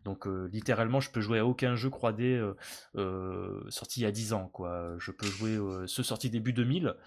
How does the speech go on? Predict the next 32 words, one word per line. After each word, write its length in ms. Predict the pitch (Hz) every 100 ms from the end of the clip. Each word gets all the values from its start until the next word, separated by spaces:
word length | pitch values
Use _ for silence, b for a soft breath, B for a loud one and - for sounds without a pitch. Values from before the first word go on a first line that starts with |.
| B B
je 100 | -
peux 80 | 113
jouer 140 | 127
à 40 |
Turok, 360 | 135 139 135 139
je 80 | -
peux 80 | 117
jouer 160 | 117
à 20 |
Deus 400 | 117 113 113 -
Ex, 140 | 135 139
ce 60 |
genre 140 | 107 107
de 80 | 107
choses, 380 | - 147 143 B B B -
mais 300 | 107 104 104
sans 200 | - 120
rien, 240 | 127 113
hein. 200 | 104 107
Je 80 | -
peux 100 | 104
pas 80 | 104
mettre 180 | 107
de 80 | 104
mode 140 | 107 104
graphique 320 | 101 - 120
ou 120 | -
quoi 100 | -
que 80 | 110
ce 100 | -
soit, 240 | - 120
euh, 460 | 120 127 127 104 95